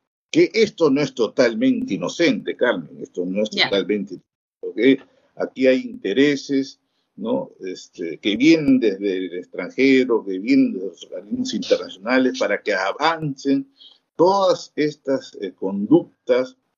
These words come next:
Speaker 1: ¿no? Eh, digamos, de, de control de la natalidad, de, de, qué sé yo, de, de,
Speaker 2: Sí.
Speaker 1: sí, de, de, de, de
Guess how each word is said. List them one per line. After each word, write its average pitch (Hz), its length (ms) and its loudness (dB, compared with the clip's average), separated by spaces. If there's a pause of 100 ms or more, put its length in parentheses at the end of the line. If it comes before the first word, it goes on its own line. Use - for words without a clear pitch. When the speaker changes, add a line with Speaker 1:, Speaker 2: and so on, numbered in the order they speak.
(120)
Speaker 1:
¿no? 123 340 2
Eh, 90 360 -2
digamos, 101 460 2
de, 85 300 -4 (520)
de 110 100 -2
control 120 380 0
de 113 100 2
la 95 160 -4
natalidad, 95 1160 -4 (440)
de, 95 440 -2 (120)
de, 85 280 -12 (420)
qué 127 100 0
sé 87 240 2
yo, 82 280 2
de, - 100 -6 (640)
de, - 320 -2
Speaker 2:
Sí. - 160 -2 (220)
Speaker 1:
sí, 117 220 -6
de, 107 140 2 (100)
de, 110 200 -4
de, 123 240 0
de 127 280 0